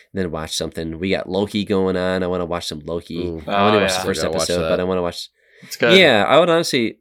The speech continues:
Speaker 1: w-, like to get in some. So, so real quick, Dave's brother is a big Marvel fan. I know he wants to be on the show, and I'm not huge into Marvel. Like, I enjoy the movies, but I've never read a comic,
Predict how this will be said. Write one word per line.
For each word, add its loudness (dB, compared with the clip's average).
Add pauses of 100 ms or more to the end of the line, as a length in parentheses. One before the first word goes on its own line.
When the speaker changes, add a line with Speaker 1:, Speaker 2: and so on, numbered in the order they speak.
(100)
Speaker 1:
w-, -10
like 2
to -4
get 0
in 2
some. -4
So, -4
so -2
real 0
quick, -2
Dave's -2
brother -2
is -8
a -2
big -2
Marvel -2
fan. -4
I -2
know 0
he -2
wants -4
to -12
be -6
on -6
the -8
show, -2
and -8 (300)
I'm 0
not 0
huge -4
into -2
Marvel. -2
Like, -4
I 2
enjoy 2
the -4
movies, -4
but -2
I've -2
never -4
read -2
a -10
comic, -6